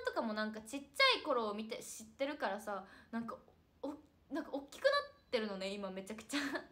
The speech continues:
<laughs> そう、なんかさ、赤ちゃんの頃と違うってなっちゃうの、顔も。そりゃそうじゃん。まあ、成長するからさ。なんか顔も違う気がするの。顔もすっごい赤ちゃんだったような気がするの、あずきちゃん。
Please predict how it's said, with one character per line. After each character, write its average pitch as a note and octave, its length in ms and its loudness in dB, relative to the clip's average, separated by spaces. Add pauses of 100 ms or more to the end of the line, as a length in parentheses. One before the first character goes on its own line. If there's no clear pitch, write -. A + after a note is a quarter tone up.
<laughs> A4 400 -10
そ - 140 -8
う、 - 20 -2
な D5 160 10
ん B4 80 2
か D4+ 80 -2
さ、 - 220 0
赤 - 0 -
ち - 20 4
ゃ A4 80 10
ん G#4+ 40 6 (440)
の C#5 140 2
頃 C#5 240 8
と - 60 -12 (240)
違 C4+ 40 -2 (280)
う - 20 -4
っ - 40 -8
て C4 60 4
な A#3+ 100 2
っ A#3+ 80 -4
ち - 80 -4
ゃ G#3 60 2
う G3+ 40 -4
の、 G3+ 100 -4
顔 D4+ 300 8
も。 D4 220 -2
そ - 120 2
り B4 60 4
ゃ - 20 6 (260)
そ F#4 60 4
う - 20 0
じ A3 80 -2
ゃ G3+ 140 -2
ん。 G3+ 100 -8
ま A3+ 60 -2
あ、 - 20 -2
成 D#4 220 -2
長 E4 200 -2
す F4 140 -6
る D4 100 -4
か A#3 120 0
ら A3 100 2
さ。 G#3 160 -6 (240)
な C5+ 120 4
ん C#5 40 -4
か F4+ 80 -6
顔 - 160 8
も C#5+ 220 10
違 D5 180 0 (180)
う - 40 -6
気 A4 80 -4
が B4 80 4
す B4 180 -4
る F4 40 -4
の。 A3 120 -8
顔 - 160 6
も C#5+ 320 8
す G#4+ 80 -2
っ B3+ 140 -6
ご A4+ 100 4
い A4 60 6
赤 D#4+ 200 2
ち D#4+ 80 -2
ゃ D4+ 60 4
ん D4+ 80 -4
だ D#4 60 0
っ D#4 100 -8
た A#3 80 -2
よ A3 60 2
う G#3+ 60 0
な A3 60 -6
気 A3 100 -10
が A3 100 -4
す A3 100 -8
る G#3 120 -4
の、 F#3 220 -8
あ G3+ 120 -4
ず G3 80 -10
き G3 100 -18
ち - 100 -16
ゃ G3 100 -2
ん。 G3 140 -8